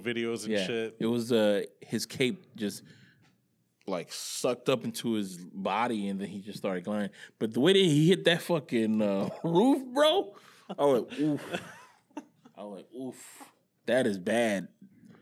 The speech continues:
Speaker 2: That is bad for business, man." <laughs> Whatever, whatever. He has some broken ribs, but you see, like, this guy has, he has damaged his body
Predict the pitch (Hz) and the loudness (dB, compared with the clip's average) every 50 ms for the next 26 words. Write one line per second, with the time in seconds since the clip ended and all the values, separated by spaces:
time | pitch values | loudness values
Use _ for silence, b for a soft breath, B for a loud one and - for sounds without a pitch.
0 | B B B B B _ _ - 123 131 127 113 98 101 117 120 120 120 - - | B B B B B _ _ 2 4 4 4 2 2 0 2 2 2 2 0 -4
1 | 110 107 117 110 104 104 101 101 101 101 107 - - - - - - - - - | -4 -4 -2 -2 -2 -4 -4 -4 -4 -2 0 -2 -2 -2 -8 -12 -10 -10 -6 0
2 | 196 190 175 156 - 160 165 180 180 185 175 180 B B B B B - 127 127 | 6 6 6 6 8 6 4 6 6 4 2 2 B B B B B 2 6 8
3 | 151 170 165 156 - - 120 160 170 180 175 151 180 160 151 147 139 - 131 117 | 8 6 6 2 -2 0 0 2 2 4 4 4 4 4 4 2 0 -2 -4 -2
4 | 107 120 120 120 117 - 107 104 110 107 101 95 95 - - - 110 107 110 B | 2 2 2 2 2 0 0 0 2 2 2 0 -2 -2 0 0 0 0 0 B
5 | B B B B 143 165 196 175 - - - 185 180 180 165 147 127 123 113 107 | B B B B 4 6 6 6 6 2 2 2 2 4 4 4 2 2 2 2
6 | 104 101 - - _ - 110 110 120 117 113 127 117 110 113 110 104 107 101 95 | 2 0 -6 -12 _ -10 -4 -2 -2 0 0 2 2 4 2 2 0 -2 -6 -6
7 | 90 - _ _ _ _ _ _ _ 117 127 135 127 123 110 98 90 113 107 110 | -8 -12 _ _ _ _ _ _ _ -4 0 2 4 2 2 0 0 0 0 2
8 | 107 101 95 - - 107 98 92 95 98 90 90 90 90 87 90 | 0 0 -2 -4 -8 -10 -10 -6 -4 -4 -4 -4 -4 -6 -8 -10